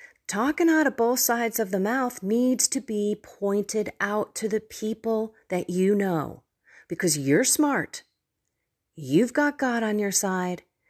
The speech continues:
You've got facts and data on your side. You've got to let go of the emotions. This is Satan's way to jerk us around.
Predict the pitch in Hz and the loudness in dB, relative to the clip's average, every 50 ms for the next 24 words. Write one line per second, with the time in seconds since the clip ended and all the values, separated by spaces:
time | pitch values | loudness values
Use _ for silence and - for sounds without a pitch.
0 | - - - _ - 175 208 233 226 - 202 160 - - - - - - - - | -20 -20 -20 _ -4 -2 -2 0 0 0 0 0 0 -2 -6 -14 -18 -12 -4 -2
1 | 214 202 208 226 247 254 - - - - - - - - 170 160 151 147 143 - | 0 0 0 0 -4 -4 -4 -4 -2 -2 -2 -4 -4 -4 -2 0 0 -2 -4 -6
2 | _ - 175 170 185 196 226 247 254 262 277 277 - _ - 220 220 226 226 226 | _ 0 2 4 4 4 2 2 0 -2 -4 -6 -8 _ -8 -6 -4 -2 -2 0
3 | 226 226 233 233 - - 214 185 165 160 156 156 156 156 160 - _ _ _ _ | 0 -2 -2 0 0 0 0 0 0 -2 -2 -2 -2 -4 -6 -10 _ _ _ _
4 | _ _ _ _ _ - - - - - - _ - 170 151 143 _ _ _ _ | _ _ _ _ _ -20 -20 -20 -20 -20 -14 _ -2 -2 -2 -2 _ _ _ _
5 | - 220 202 202 202 214 - - - - - 233 233 226 214 190 175 165 170 - | -2 0 2 2 2 0 -2 -4 -4 -6 -4 0 0 0 2 2 2 2 0 -2
6 | _ _ - 190 170 170 170 170 170 170 170 - - 165 160 160 - - 160 160 | _ _ -2 0 0 2 2 2 2 0 0 -2 -4 -8 -8 -8 -4 -2 0 0
7 | 160 156 156 156 151 151 156 156 - - 151 127 127 127 127 - - _ - 147 | 2 2 2 2 2 2 2 2 2 0 -2 -2 -6 -6 -6 -6 -6 _ -12 -6
8 | 151 147 175 196 220 220 - - - - 226 214 - - - - 185 156 156 - | 2 4 4 4 6 4 2 2 0 -2 -2 -2 0 0 0 0 0 0 0 -2
9 | - 160 165 170 160 - 170 151 143 147 143 135 131 135 131 139 160 160 _ _ | -2 -4 -4 -2 -4 -4 -6 -4 -4 -4 -2 -2 -4 -4 -4 -6 -6 -10 _ _
10 | _ - _ _ - - 214 190 160 - - - 160 143 147 - - 170 175 - | _ -20 _ _ -8 -6 -6 -6 -4 -2 0 2 2 2 2 0 -2 -4 -4 -2
11 | - 202 185 208 208 233 269 294 294 226 151 135 127 - - | -2 -2 -2 -2 -2 0 2 2 2 2 0 -2 -6 -12 -16